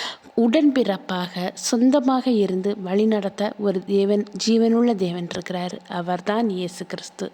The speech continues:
இனி உங்க வாழ்க்கையில, இந்த வீடியோ பார்த்துட்டு இருக்கிற உங்க வாழ்க்கையில நீங்க, "எனக்கு யாருமே இல்ல,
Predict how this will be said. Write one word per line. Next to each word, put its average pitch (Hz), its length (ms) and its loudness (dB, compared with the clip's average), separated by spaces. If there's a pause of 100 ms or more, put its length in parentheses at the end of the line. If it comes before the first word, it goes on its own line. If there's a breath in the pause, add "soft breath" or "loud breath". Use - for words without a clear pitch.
(480 loud breath)
இனி 302 220 8
உங்க 269 280 4
வாழ்க்கையில, 214 600 0
இந்த 214 160 2
வீடியோ 240 460 2
பார்த்துட்டு 202 380 -2
இருக்கிற 208 360 -4 (380 loud breath)
உங்க 269 300 6
வாழ்க்கையில 180 640 -4 (240)
நீங்க, 247 580 4 (500 loud breath)
"எனக்கு 196 360 0
யாருமே 202 480 2
இல்ல, 190 280 -4